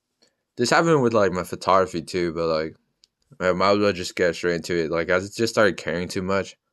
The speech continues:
Like, I was looking at my photography, right? I was like, "Oh, this, this is shit. Like, I could do better than this." And I tried to, like, get better and get better.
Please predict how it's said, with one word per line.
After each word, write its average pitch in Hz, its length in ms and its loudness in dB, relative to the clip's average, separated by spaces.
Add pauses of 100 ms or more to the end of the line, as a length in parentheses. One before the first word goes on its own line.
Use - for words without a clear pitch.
(640)
Like, 87 240 -2
I 90 80 4
was 98 160 0
looking 101 220 -4
at 95 100 2
my 90 100 -2
photography, 87 640 0
right? 87 340 -2 (840)
I 90 60 -6
was 85 140 -2
like, 85 180 -2
"Oh, 92 220 0
this, 101 220 -4 (140)
this 107 120 -4
is 90 140 -6
shit. 127 480 2
Like, 95 220 0
I 92 100 2
could 104 140 -8
do 98 140 -4
better 107 320 4
than 87 160 -4
this." 82 320 -10 (840)
And 87 120 -4
I 92 80 2
tried 104 280 2
to, 104 100 -2
like, 87 180 0
get 104 240 0
better 92 260 2
and 90 100 -4
get 90 200 -2
better. 90 460 -2